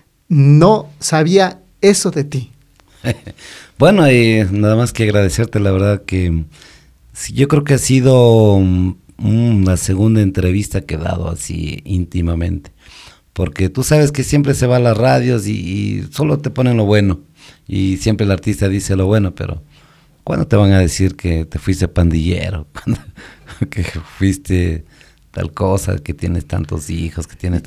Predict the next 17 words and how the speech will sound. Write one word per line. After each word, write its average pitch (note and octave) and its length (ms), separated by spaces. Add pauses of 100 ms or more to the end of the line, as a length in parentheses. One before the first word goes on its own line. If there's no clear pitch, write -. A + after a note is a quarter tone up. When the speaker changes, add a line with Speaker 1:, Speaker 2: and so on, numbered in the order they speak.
Speaker 1:
Y F3+ 40
mi F#3 100
Speaker 2:
tantos G3+ 60 (120)
Speaker 1:
duda - 160
era, A3+ 160
Speaker 2:
demandas. G3 60
Speaker 1:
y F#3+ 40
mi G3 140
duda G3+ 320
era G3 160
también F#3 420
de, D3 400 (100)
o E3 40
sea, E3 240 (260)
¿por E3+ 160
qué - 140
tantos - 640